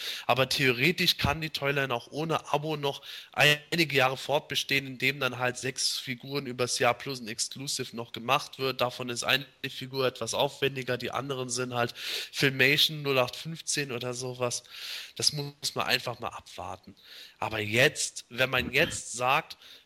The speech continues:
ich, ich stehe dazu, dass ich zwölf reguläre Figuren plus ein Exclusive Plus Quartalsartikel gerne haben möchte, mit ordentlich Wechselköpfen und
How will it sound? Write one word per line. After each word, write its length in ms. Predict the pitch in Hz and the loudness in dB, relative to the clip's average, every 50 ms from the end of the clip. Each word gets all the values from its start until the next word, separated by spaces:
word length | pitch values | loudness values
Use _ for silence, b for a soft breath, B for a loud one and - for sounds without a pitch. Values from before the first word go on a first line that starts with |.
| B - | B -6
ich, 340 | 123 120 - - - - - | -2 0 0 0 -2 -6 -6
ich 140 | - 123 - | 0 2 2
stehe 340 | - - 139 139 160 180 170 | 4 4 4 6 6 6 4
dazu, 400 | 170 160 151 - - - 156 147 | 4 0 0 -2 -6 -8 -6 -2
dass 300 | 135 120 113 113 113 - _ _ - | 0 0 -2 -2 -6 -14 _ _ -8
ich 180 | 117 113 - - | -8 -8 -6 -4
zwölf 340 | - 147 156 160 160 - - | 0 2 2 2 2 0 -4
reguläre 420 | 143 131 123 123 131 131 127 120 | -4 -4 -2 0 0 0 0 -2
Figuren 400 | - - 117 - 151 160 160 143 | -6 -8 -10 -6 -6 -6 -6 -6
plus 200 | - 139 143 127 | -6 -6 -6 -6
ein 60 | - | -6
Exclusive 560 | 80 - - - - 156 175 185 - - - - | -6 -2 -2 -2 -2 -2 -2 0 0 -2 -2 -6
Plus 320 | - 151 151 147 - - | -8 -6 -2 -2 -2 -2
Quartalsartikel 880 | - 104 - - - 151 175 180 - - - - - 165 151 143 139 127 | 0 -2 0 4 6 6 6 6 6 2 -2 -2 -2 -4 -2 -2 0 4
gerne 300 | 135 135 131 131 127 131 | 4 4 4 2 0 0
haben 180 | 131 131 131 | 0 -2 -2
möchte, 280 | 135 131 127 - - 135 | -4 -4 -4 -4 -4 0
mit 260 | 151 170 165 - - | 0 0 0 0 0
ordentlich 500 | 135 139 143 143 147 135 131 131 - - | 2 2 2 2 0 -2 -4 -2 -2 2
Wechselköpfen 760 | 147 151 147 - - 139 127 - 143 135 - - - - 98 | 0 2 2 2 0 0 0 0 -2 -2 -2 -4 -12 -10 -10
und 140 | 113 123 | -12 -12